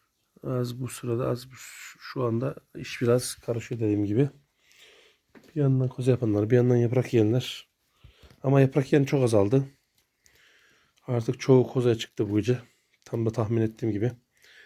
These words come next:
Yine şu üstteki böceklerin tamamı koza yapacak. Akşam kimyeleri kapatmıştım böyle. Evet, yine az bir şuraya yaprak verdim.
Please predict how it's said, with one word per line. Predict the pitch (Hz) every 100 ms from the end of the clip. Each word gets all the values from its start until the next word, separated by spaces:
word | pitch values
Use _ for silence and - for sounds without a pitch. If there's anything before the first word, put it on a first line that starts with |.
| - _ _ _
Yine | 123
şu | 113
üstteki | 117 - 117 117
böceklerin | 117 113 113
tamamı | 117 117 110 110 - _
koza | - 117 110
yapacak. | 101 113 113 - _ _ _ _ _ _ _ _ _ _ _ - - - - _ -
Akşam | 120 -
kimyeleri | 127 - 120 113 107
kapatmıştım | - 117 - - 110 98
böyle. | 95 120 120 - _ _ _ _ _ _ _ _ _ _ - _ _ _ _ _ _ _ _ -
Evet, | 123 107 -
yine | 120 117
az | 113
bir | 110
şuraya | - 117
yaprak | 107 - 110 101
verdim. | 92 110